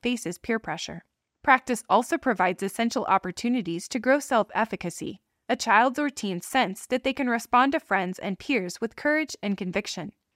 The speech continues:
This leads to confidence. It will also help them understand that mistakes and failures are part of learning. Actions. Practice assertive communication.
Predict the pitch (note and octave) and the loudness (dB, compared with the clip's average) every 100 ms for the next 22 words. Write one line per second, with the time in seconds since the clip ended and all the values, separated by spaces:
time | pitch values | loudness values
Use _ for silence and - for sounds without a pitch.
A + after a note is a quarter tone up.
0 | _ E4 - A#3+ G#3 - A3 A#3+ B3+ A#3+ | _ -2 0 -2 -2 -4 -4 2 2 2
1 | G3 F#3 - - _ _ _ - C4+ A#3+ | -4 -6 -10 -18 _ _ _ 2 4 6
2 | - A#3+ C#4+ C4 G#3 D#3 F#3+ E3 F#3 F#3 | 8 8 6 2 2 0 -2 -2 -2 -4
3 | - G3 G#3+ A#3 A3 - C#4+ D#4+ - - | -2 0 0 0 -2 -2 -2 -2 -8 -6
4 | A3+ G#3 B3+ B3+ E3+ F3+ - G#3+ - C4+ | -4 0 2 2 0 -6 -6 -6 0 2
5 | B3 F3+ F#3 G3+ D#3 F#3+ _ _ _ _ | 2 0 -2 -2 -4 -10 _ _ _ _
6 | _ _ _ _ _ - G3+ A3 - F3 | _ _ _ _ _ 2 2 2 -2 -4
7 | - - _ _ _ _ _ _ _ _ | -6 -14 _ _ _ _ _ _ _ _
8 | _ - C#4 C#4+ F#4 - C#4+ B3 A3+ G3 | _ 2 4 6 2 0 0 0 0 0
9 | - G3 F#3 F3 G3 A3 - - | -2 -2 -2 -4 -4 -4 -4 -8